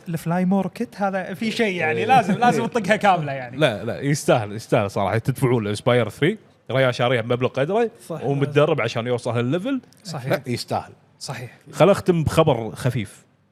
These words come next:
Speaker 3: تفضل.
Speaker 2: رود نزلوا مايك جديد، آه، مايك جميل، مايك صغير، أعتقد كان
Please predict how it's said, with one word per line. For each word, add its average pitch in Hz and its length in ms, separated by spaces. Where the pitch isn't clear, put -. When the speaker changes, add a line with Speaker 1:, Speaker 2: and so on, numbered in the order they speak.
Speaker 3:
تفضل. 143 180
Speaker 2:
رود 165 280
نزلوا 165 400
مايك 180 400
جديد، 127 300
آه، 101 640
مايك 120 340
جميل، 113 340
مايك 107 280
صغير، 113 480
أعتقد 120 460
كان 110 380